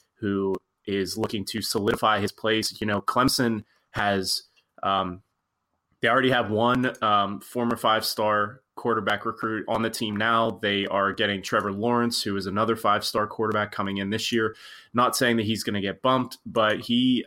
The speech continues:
I think that he's kinda playing for his job in a way. I think he'll, he'll get the nod as the incumbent starter likely next year, but it would go a long way for him to play well here and hopefully for them in the next game coming. Um,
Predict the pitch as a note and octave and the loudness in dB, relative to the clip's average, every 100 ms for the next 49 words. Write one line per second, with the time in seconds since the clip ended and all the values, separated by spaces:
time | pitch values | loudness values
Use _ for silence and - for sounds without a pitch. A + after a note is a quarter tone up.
0 | _ A2 D#3 D#3+ D#3 D#3+ - D#3 D3+ C3+ | _ -2 0 0 2 0 2 2 2 2
1 | D3 D3+ C#3+ - C#3 C3+ C3+ B2 A#2+ D3 | 4 2 -2 -4 0 2 2 2 2 2
2 | G2+ F2+ F2+ F2+ G2 C3+ A#2+ B2 A2 - | 0 -4 -2 -2 -2 -4 0 -2 -2 -4
3 | G#2 A#2+ G2+ G2+ A2+ A2 G#2 G#2 F#2 - | -2 -2 -2 0 2 2 0 -2 -4 -4
4 | G2+ - A2+ A2 G#2+ G#2+ A#2+ A2+ G#2+ - | -4 -2 0 0 0 0 0 -2 -2 -4
5 | - A#2 B2 - - - _ - G#2 G#2 | 0 0 0 -8 -20 -20 _ 0 2 2
6 | - - C3 C3+ B2 B2 A#2 A#2 A#2 G#2+ | -2 -2 4 4 6 4 4 2 2 -2
7 | A2 G#2+ - A2+ G#2+ G#2 G#2+ G#2 - A2 | -2 -6 -2 -2 0 0 0 -2 -4 -2
8 | G#2 G2+ - G2 G2 F#2 - - A#2 A2+ | 0 -2 -4 -4 -4 -6 -10 -6 -2 -2
9 | - A2 G2+ G#2+ G#2+ G#2+ F#2+ F#2 G2 G2+ | 0 -4 -2 -2 0 0 -2 -4 -4 -4
10 | - G2+ F#2+ - A2+ G#2 F#2 - _ _ | -4 -6 -8 -4 -2 -2 -6 -12 _ _
11 | _ _ F#2 F#2+ F#2+ F2+ | _ _ 0 2 2 -2